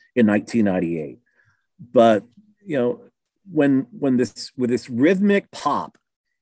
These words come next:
really started to explode, um, it no longer made sense for you to try to cater to somebody in an office, particularly if there was an A C station in your market,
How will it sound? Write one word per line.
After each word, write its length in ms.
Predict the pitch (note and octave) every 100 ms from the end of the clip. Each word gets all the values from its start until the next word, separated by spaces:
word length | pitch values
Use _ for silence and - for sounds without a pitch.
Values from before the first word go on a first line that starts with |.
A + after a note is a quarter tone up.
| _ _
really 460 | B2+ A#2 D3 F3 E3
started 480 | - E3 D3 C#3 A#2+
to 140 | A#2+
explode, 800 | G#2 - - B2+ A2+ G2 F2 F#2+ - _ _ _
um, 680 | A#2 A2 G#2+ G#2 G2+ G2 F#2+ _ _ _ _ _ _ _ _
it 120 | C3
no 140 | C#3 D3+
longer 420 | D#3+ E3 E3 D3+
made 220 | C3 B2 - _
sense 320 | - B2+ B2
for 120 | -
you 220 | A#2+ A2+ G#2+
to 160 | -
try 220 | G2+ B2+
to 60 | A2
cater 600 | - - B2+ A#2 G#2+ G2 _ _ _ _ -
to 120 | B2
somebody 460 | A2+ D3+ C3 A#2 A2+
in 60 |
an 80 | G#2+
office, 440 | G#2+ A2+ - F2+ -
particularly 640 | - - G3 F#3 D3 B2+
if 140 | A#2+
there 120 | - B2
was 180 | A#2+
an 100 | C3
A 160 | A2+ C3
C 240 | A#2 C3+
station 440 | A#2+ - A#2 A2+ B2+
in 100 | A#2+
your 120 | A2
market, 420 | A2 C3 B2 A#2